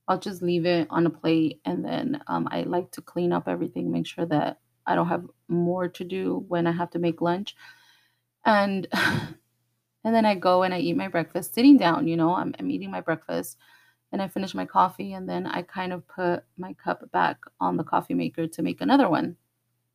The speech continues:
And as I'm doing that, I'm cleaning up what I ate, the, you know, everything, all the c-, whatever I took out of the fridge, I put it back in, and then, like, I take my coffee, I go and I sit in the living room, and I start watching a little bit of T V.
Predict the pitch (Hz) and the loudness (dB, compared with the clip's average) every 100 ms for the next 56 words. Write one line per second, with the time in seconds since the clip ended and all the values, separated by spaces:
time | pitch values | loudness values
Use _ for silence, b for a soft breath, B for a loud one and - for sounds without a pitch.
0 | _ _ _ _ _ _ _ _ _ 208 | _ _ _ _ _ _ _ _ _ 0
1 | 190 180 185 214 226 214 202 202 196 196 | 0 2 0 2 2 2 0 -2 -6 -4
2 | 185 180 175 170 170 - 170 165 170 - | -2 -2 2 4 4 2 2 4 2 0
3 | - 180 - - 185 175 165 175 196 - | -4 -4 -4 -4 -2 0 0 -2 -4 0
4 | 180 175 170 - - 180 180 185 196 - | 2 2 0 -6 -6 0 2 2 0 -4
5 | 180 180 165 160 - 170 170 170 - 170 | -4 0 0 0 2 2 2 -4 -4 -4
6 | 170 262 269 269 262 233 208 190 190 - | -2 4 6 8 6 4 0 -2 -2 -4
7 | 190 190 - _ _ _ 202 202 - 214 | -6 -10 -14 _ _ _ -8 -8 -10 -8
8 | 208 202 233 247 - 240 240 247 _ - | -6 -2 2 2 2 0 0 -2 _ -10
9 | 175 185 175 180 165 - - 175 170 170 | -2 2 2 2 -2 -4 -6 -2 0 0
10 | 175 175 175 165 - - 170 - 175 175 | 0 -2 -2 -4 -4 -4 -4 -4 -4 -4
11 | 180 175 175 - 226 240 | -4 -8 -8 -6 -4 -4